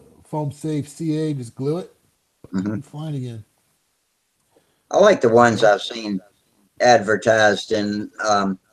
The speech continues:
Speaker 2: model aviation where you get a, a power pod that just fits, uh, any number of fuselages or, or full built airplanes that are built for it. So,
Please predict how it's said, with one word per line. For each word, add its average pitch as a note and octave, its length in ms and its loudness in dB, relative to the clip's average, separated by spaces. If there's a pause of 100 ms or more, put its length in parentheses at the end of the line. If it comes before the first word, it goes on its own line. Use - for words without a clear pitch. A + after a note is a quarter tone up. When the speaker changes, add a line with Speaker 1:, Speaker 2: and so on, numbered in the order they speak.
(400)
Speaker 2:
model A#2+ 380 4
aviation G#2+ 840 4
where G#2+ 280 4
you G#2 280 -10
get A2+ 220 6
a, F#2 200 0 (600)
a G2 100 -4
power E3 540 4
pod G2 600 2
that G#2 340 0
just - 600 -6
fits, - 480 2 (640)
uh, A2+ 340 0
any B2+ 200 0
number A2 440 0
of F#2 100 -6 (680)
fuselages G#2+ 840 2 (240)
or, G#2+ 280 2
or G#2+ 240 2
full C3 240 4
built A#2 260 2
airplanes B2 500 0
that G2+ 120 0
are F#2+ 60 0
built C#3+ 380 0
for G2+ 340 2
it. - 100 -2
So, G#2 280 0